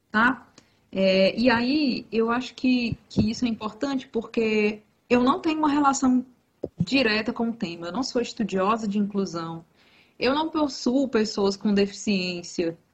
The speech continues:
né, é, na minha família. Eu tenho, o maior contato que eu tenho é com, é, os sobrinhos da minha irmã, que são,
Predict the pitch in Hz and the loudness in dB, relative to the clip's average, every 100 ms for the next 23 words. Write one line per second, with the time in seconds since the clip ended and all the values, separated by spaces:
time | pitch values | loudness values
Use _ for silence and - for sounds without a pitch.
0 | _ _ - 175 185 202 202 185 - - | _ _ -12 -4 0 4 4 4 0 -8
1 | 185 170 170 190 226 214 208 262 226 208 | -6 -6 -2 0 2 0 -2 0 2 4
2 | 202 190 190 - _ _ _ _ _ - | 4 2 -4 -8 _ _ _ _ _ 0
3 | 202 214 - - 202 196 190 190 185 190 | 2 2 -2 0 0 0 -2 -2 -2 0
4 | 202 240 262 302 302 285 262 - 247 220 | 2 0 -2 -2 0 2 0 2 0 0
5 | - 226 247 294 262 254 - 240 226 214 | -4 -2 -2 -2 -2 -2 -2 -2 0 0
6 | 208 202 196 - _ - 185 180 175 - | 2 0 -2 -14 _ -6 -4 -2 -2 -4
7 | 196 - 220 185 196 240 277 277 220 214 | -4 -2 -2 -2 0 0 0 0 2 2
8 | 214 214 202 190 185 202 240 269 294 277 | 2 2 2 0 -2 0 2 2 2 -4
9 | _ - 226 240 254 254 240 226 247 269 | _ -4 0 2 2 0 -2 0 -2 -4